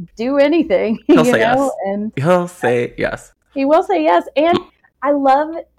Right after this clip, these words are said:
Speaker 2: that he kind of, I feel like he'll make fun of himself and he doesn't take himself too seriously, too.
Speaker 1: A hundred percent.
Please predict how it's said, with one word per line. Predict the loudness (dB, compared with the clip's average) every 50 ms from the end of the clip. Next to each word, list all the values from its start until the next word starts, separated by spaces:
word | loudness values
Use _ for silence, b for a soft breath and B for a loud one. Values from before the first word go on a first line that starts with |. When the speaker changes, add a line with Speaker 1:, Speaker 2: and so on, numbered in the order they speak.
| _ -12
Speaker 2:
that | -8 -8 -8 -6
he | -6 -6 -6
kind | -2 -2 0 0
of, | 0 -2 -4
I | -8
feel | -4 0 2 2
like | 2 0 0
he'll | 2 2 4
make | 4 2 0 0 -2
fun | -2 -2 0
of | -2
himself | -2 -4 -4 0 0 0 0 0 -2
and | -4 -4
he | -2
doesn't | 0 -2 -2 -2 -2
take | -4 -2 -4
himself | -2 -2 -2 -2 -2 -2
too | -6 -8
seriously, | -8 -6 -4 -2 0 0 2 0 0 -2 _ -6 -6 -6 -6 -8
too. | -6 -4 -2 0
Speaker 1:
A |
hundred | 0 0 0 -2
percent. | -2 -4 -6 -8 -10 -12